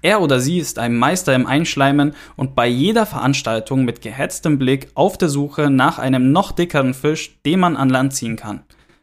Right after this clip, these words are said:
Er oder sie ist der unaufrichtige, skrupellos ehrgeizige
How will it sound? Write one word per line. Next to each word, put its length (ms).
Er 180
oder 200
sie 260
ist 380
der 280
unaufrichtige, 840
skrupellos 760
ehrgeizige 840